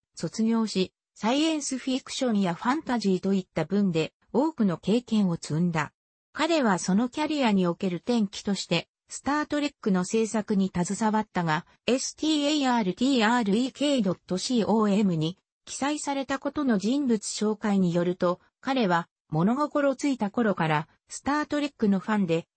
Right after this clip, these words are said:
一度スタートレックの漫画を描いたことがあるらしい。比較的露出度の低い人物であるが、スタートレック、エンタープライズや二十四、トゥエンティフォーマイナスシーズン六では、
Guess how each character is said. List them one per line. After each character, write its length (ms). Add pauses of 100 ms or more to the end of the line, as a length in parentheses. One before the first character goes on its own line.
(100)
一 240
度 120
ス 120
タ 120
ー 100
ト 140
レ 80
ッ 80 (120)
ク 120
の 100
漫 240
画 140
を 40
描 260
い 60
た 220 (220)
こ 120
と 160
が 240
あ 140
る 120
ら 120
し 120
い。 240 (420)
比 100
較 240
的 240
露 140
出 240
度 120
の 120
低 280
い 80
人 260
物 240
で 120
あ 80
る 140
が、 220 (220)
ス 140
タ 100
ー 120
ト 160
レ 100
ッ 120
ク、 220 (220)
エ 120
ン 100
タ 120
ー 80
プ 140
ラ 140
イ 80
ズ 140
や 240 (220)
二 140
十 220
四、 300 (240)
ト 100
ゥ 60
エ 60
ン 60
テ 120
ィ 20
フ 200
ォ 40
ー 20
マ 160
イ 80
ナ 100
ス 160
シ 280
ー 20
ズ 160
ン 80
六 260
で 100
は、 200